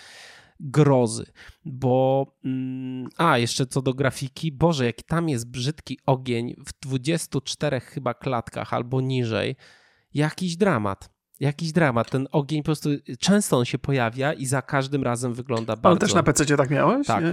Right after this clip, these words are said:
Speaker 1: na
Speaker 2: ja,
Speaker 1: P C wszędzie
Speaker 2: ja
Speaker 1: tak jest. Wszędzie
Speaker 2: i
Speaker 1: tak
Speaker 2: nie,
Speaker 1: jest.
Speaker 2: nie, nie zwróciłem na to uwagi jakoś, jakoś
Speaker 1: Wszędzie
Speaker 2: nie.
Speaker 1: ten ogień jest, y, jest zły. No ale jak już mówimy o, o graniu, to ja mam, em, mam duży problem z gameplayem tej gry.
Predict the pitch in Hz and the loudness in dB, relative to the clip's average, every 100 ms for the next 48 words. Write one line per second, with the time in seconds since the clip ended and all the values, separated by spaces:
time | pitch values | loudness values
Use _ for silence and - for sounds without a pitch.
0 | 165 160 160 113 117 110 - 127 110 101 | 0 2 2 0 -2 -2 0 0 0 -4
1 | 104 - - _ _ - 117 113 175 185 | -8 -14 -18 _ _ -6 -4 0 0 2
2 | 180 180 165 175 170 160 160 160 147 143 | 2 2 2 2 2 2 2 2 2 0
3 | 135 127 113 123 135 - - - 214 165 | -2 -2 -2 -6 -6 -6 -8 -8 -8 -6
4 | 127 - - 123 123 117 113 113 113 107 | -6 -4 -2 0 0 -2 -2 -2 -4 -6
5 | 104 107 - 117 107 104 107 101 110 113 | -6 -8 -10 -4 -2 -4 -6 -6 -6 -4
6 | 104 147 180 180 156 143 139 156 - 151 | -2 0 0 0 -4 -10 -6 -6 -4 -4
7 | 156 156 139 135 131 135 131 139 127 135 | -2 -2 -2 0 0 -2 -4 -2 -2 -2
8 | 135 - 123 127 127 127 131 147 160 160 | -8 -4 -4 -2 -4 -4 -2 0 0 -2
9 | - 127 139 135 135 139 135 131 123 117 | -8 -12 -10 -12 -8 -6 -6 -8 -10 -12
10 | 135 - - _ _ - - - - _ | -16 -20 -20 _ _ -20 -20 -20 -20 _
11 | 120 131 190 196 170 135 127 117 120 107 | -2 4 4 6 4 2 2 -2 -4 -2
12 | 117 98 101 - 123 | -2 -4 -6 -10 -12